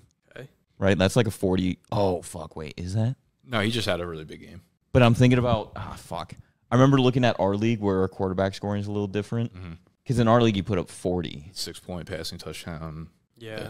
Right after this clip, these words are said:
Speaker 1: I mean, you still had a good week last
Speaker 3: Yeah.
Speaker 1: week, thirty-three point nine.
Speaker 2: Ah, shit, that's not as good as I thought it was. I feel like I coulda waited on that. For some re-, I wa-, I was thinking he scored forty points this last week. Damn. Um, I'm gonna take, I wanna take Christian McCaffrey.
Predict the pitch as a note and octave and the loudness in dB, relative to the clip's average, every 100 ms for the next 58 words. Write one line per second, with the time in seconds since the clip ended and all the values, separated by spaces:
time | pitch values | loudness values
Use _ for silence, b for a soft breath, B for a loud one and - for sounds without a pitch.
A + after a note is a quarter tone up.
0 | - C#3+ E3 E3 D3+ A#2 - E3 C3+ B2+ | -12 -6 -4 -4 -4 -4 0 2 0 0
1 | B2+ A#2+ B2+ - C3+ B2+ C#3 B2+ B2 B2 | -2 -2 -4 -6 -10 -8 -10 -8 -6 -4
2 | B2 C3 A#2+ B2 A2 G#2+ A#2 B2 B2+ _ | -6 -8 -6 -6 -6 -8 -8 -10 -16 _
3 | - - - - D2+ D2+ - G#1+ C2 C#2 | -4 -4 -4 -6 -6 -8 -8 -8 -10 -10
4 | C#2 C#2+ C#2+ C#2+ D2 - _ _ - F#2+ | -10 -8 -8 -8 -8 -10 _ _ -4 2
5 | A2+ G#2 F2+ E2+ E2 D2 D2 D2 D2+ D2 | 4 4 4 2 0 -2 -4 -6 -6 -6
6 | C#2+ - - _ - A2 G#2+ G#2+ A2 G2+ | -8 -12 -20 _ -8 0 2 2 2 2
7 | G#2 - G#2 A2+ A#2 G2+ E2+ - D2+ C#2+ | 2 4 4 4 2 0 -2 -4 -6 -6
8 | D#2 D#2 D2 D2+ D2+ - E2 D#2 D#2 D#2+ | -8 -8 -8 -8 -8 -8 -8 -8 -6 -8
9 | D2+ - _ _ E2 C2 C#2 - _ _ | -8 -12 _ _ -14 -14 -16 -20 _ _
10 | _ E2+ F2+ F#2 F#2 F#2 F2+ _ _ - | _ 0 4 4 4 0 -8 _ _ -6
11 | A2 B2+ C3 - A2+ A#2 A2+ - _ - | -4 -2 -2 -2 -2 0 -2 -8 _ -8
12 | G#2+ A2 G#2 F#2+ E2+ F2 E2 D2 C2+ D2 | -6 -4 -6 -6 -8 -8 -8 -8 -8 -6